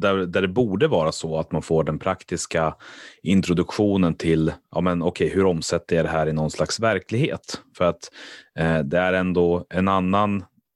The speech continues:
dynamik, tänker jag, när man får stötas mot andra människor än sin närmaste familj. För jag tänker att ett annat bra sätt att börja är ju att ha familjeråd hemma som har liknande strukturer och sådär. Men, men just det här när man,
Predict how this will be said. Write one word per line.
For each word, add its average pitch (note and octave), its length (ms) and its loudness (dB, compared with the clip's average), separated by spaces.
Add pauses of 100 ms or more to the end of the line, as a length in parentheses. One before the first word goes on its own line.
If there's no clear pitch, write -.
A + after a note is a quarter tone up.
dynamik, G#2+ 720 0
tänker E2+ 420 -4
jag, D#2+ 280 0
när E2 140 0
man E2 360 0 (560)
får E2+ 360 0
stötas E2+ 500 -4
mot F2 140 -2
andra F2+ 340 0
människor F2 460 -2
än D#2 180 0
sin E2 180 -2
närmaste D#2+ 440 -2
familj. E2+ 480 0
För - 60 -14 (440)
jag F2 60 0
tänker F2 200 0
att D#2+ 80 -4
ett D#2+ 180 -4
annat E2 340 0
bra E2+ 160 2
sätt - 220 -6
att D#2+ 60 -4
börja D#2+ 360 2
är D#2 40 2
ju D#2 100 2
att D#2 120 -2
ha D#2 320 0 (760)
familjeråd F2 720 2
hemma E2+ 280 -2
som D#2+ 180 -6
har E2 120 0
liknande E2 440 0
strukturer D#2 720 -2
och D2+ 80 -4
sådär. D#2 220 0
Men, F2 200 0 (400)
men F#2 80 2
just F#2+ 180 0
det F#2 80 -2
här F2+ 120 0
när F2 120 -2
man, E2+ 240 0